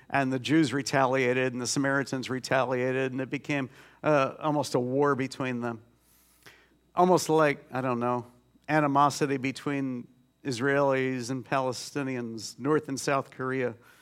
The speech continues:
Some of us remember the Cold War between the U S and Soviet Union. Almost like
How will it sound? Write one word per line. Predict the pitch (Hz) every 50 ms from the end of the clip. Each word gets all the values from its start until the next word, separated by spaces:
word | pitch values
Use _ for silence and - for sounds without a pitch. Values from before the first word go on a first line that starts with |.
| _ _ _ _ _ _
Some | - 156 147 143
of | 139 120
us | 135 135 - -
remember | 143 131 135 135 131 127 131
the | - -
Cold | - - - 147 139 135 120 120
War | 117 123 127 127 120
between | 113 123 123 - - 143 139 131 120
the | 127
U | 131 131 127 131
S | 131 127 - -
and | 139 131 123 -
Soviet | - 143 139 131 131 127 - -
Union. | - 123 127 123 120 120 117 113 -
Almost | - 175 180 208 185 139 - -
like | 127 131 131 123